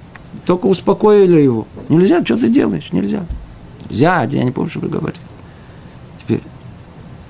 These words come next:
Этот Элиша, второй, он говорит водителю: «Остановись». Он что-то говорил, понимал арабский, что-то с ними поговорил.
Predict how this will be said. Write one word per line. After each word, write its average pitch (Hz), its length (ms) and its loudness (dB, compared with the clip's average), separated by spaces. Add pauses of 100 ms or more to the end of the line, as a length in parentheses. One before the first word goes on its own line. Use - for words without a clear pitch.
(640)
Этот 185 420 2
Элиша, 147 440 2
второй, 127 500 2 (1600)
он 170 200 2
говорит 165 340 2
водителю: 151 400 2
«Остановись». 143 640 0 (2250)
Он 175 160 4
что-то 143 240 2
говорил, 147 340 4
понимал 135 380 4
арабский, 143 360 -2
что-то - 220 -10
с - 100 -12
ними 120 180 2
поговорил. 117 580 2